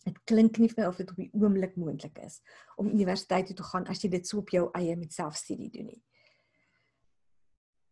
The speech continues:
Ek het 'n wenk wat ek van die ma's gekry het wat wel dit,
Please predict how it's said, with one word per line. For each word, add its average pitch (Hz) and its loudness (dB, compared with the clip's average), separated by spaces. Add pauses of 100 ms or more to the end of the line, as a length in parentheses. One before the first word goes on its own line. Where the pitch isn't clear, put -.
(640)
Ek 269 -4
het 330 2
'n 202 2
wenk 330 8
wat 285 2
ek 240 -2
van 269 2
die 262 8
ma's 185 6
gekry 190 -4
het 180 -8
wat 180 -2 (100)
wel 185 2
dit, 196 0